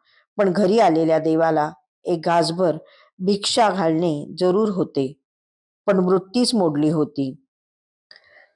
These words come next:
ती पुन्हा बहिर्मुख करणेही जमेना. अखेर शरणागत होऊन स्वस्थ बसणेच प्राप्त होते. हे स्वस्थपण म्हणजे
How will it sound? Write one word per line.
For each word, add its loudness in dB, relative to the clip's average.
ती 4
पुन्हा 2
बहिर्मुख 2
करणेही 2
जमेना. -2
अखेर 0
शरणागत 0
होऊन -2
स्वस्थ -2
बसणेच 0
प्राप्त -2
होते. -2
हे 2
स्वस्थपण 0
म्हणजे 0